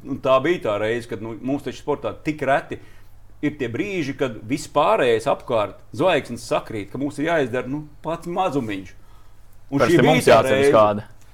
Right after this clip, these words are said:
Speaker 1: Lūdzu?
Speaker 2: Parasti mums ir uz kādu jācer.
Speaker 1: Nu jā, un šeit bija, ka viss sakrita tā, ka mums pēdējā spēlē pietika ar to neizšķirtu, un mēs to nepanācām. Un, un,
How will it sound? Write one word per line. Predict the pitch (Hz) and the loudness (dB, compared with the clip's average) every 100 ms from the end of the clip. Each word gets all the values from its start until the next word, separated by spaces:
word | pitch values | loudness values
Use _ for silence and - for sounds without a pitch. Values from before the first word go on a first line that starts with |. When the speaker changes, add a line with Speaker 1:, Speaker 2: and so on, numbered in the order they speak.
| - | -6
Speaker 1:
Lūdzu? | 147 170 - | -4 -4 -4
Speaker 2:
Parasti | - 113 123 | -2 -2 -2
mums | 139 131 | -4 -4
ir | 101 101 | -4 -2
uz | 101 - | -4 -4
kādu | 104 101 | -4 -4
jācer. | 101 101 104 - - | -6 -6 -10 -12 0
Speaker 1:
Nu | 156 | 4
jā, | 160 240 240 - - - | 4 2 -4 -14 -20 -14
un | - 143 | -6 -4
šeit | 208 185 156 | -2 -2 -4
bija, | 202 | -6
ka | - | -6
viss | 143 240 220 - | -6 -6 -6 -4
sakrita | 247 240 175 - | -4 -4 -6 -2
tā, | 233 - | -2 -2
ka | 214 | -4
mums | 214 - | -8 -4
pēdējā | 240 202 160 | -4 -2 -2
spēlē | 147 196 233 214 160 151 - | -4 -6 -6 -6 -10 -12 -16
pietika | - 247 - - 147 | -10 -8 -6 -6 -4
ar | |
to | 160 156 | -2 -2
neizšķirtu, | 285 254 - 120 - | -4 -6 -6 -8 -8
un | 120 131 | -8 -8
mēs | - | -8
to | 196 | -8
nepanācām. | 113 240 151 120 117 113 120 117 | -2 -2 -2 -6 -8 -8 -8 -8
Un, | 117 123 | -8 -10
un, | 123 | -10